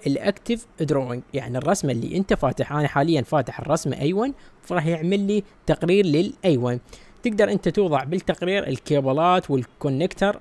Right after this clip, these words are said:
لكن اني راح ابقيها الاعدادات الديفولت، لان مثل ما ذكرنا هذا الدرس راح يكون بشكل مبسط،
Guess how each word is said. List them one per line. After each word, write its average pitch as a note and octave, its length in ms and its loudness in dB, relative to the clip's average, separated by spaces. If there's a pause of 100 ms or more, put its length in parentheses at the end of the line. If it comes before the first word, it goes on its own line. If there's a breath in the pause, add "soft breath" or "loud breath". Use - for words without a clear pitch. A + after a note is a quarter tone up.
(140)
لكن F#3 280 2
اني G3 560 0 (100)
راح D#3+ 200 0
ابقيها F#3 600 2 (180)
الاعدادات C#3+ 800 2
الديفولت، D3+ 580 -2 (400 soft breath)
لان D3 140 2
مثل F3+ 200 4
ما E3+ 100 4
ذكرنا E3 440 2
هذا F#3 80 6
الدرس E3+ 320 2
راح D#3 120 2
يكون G#3+ 420 0
بشكل D#3 440 -2
مبسط، E3 520 2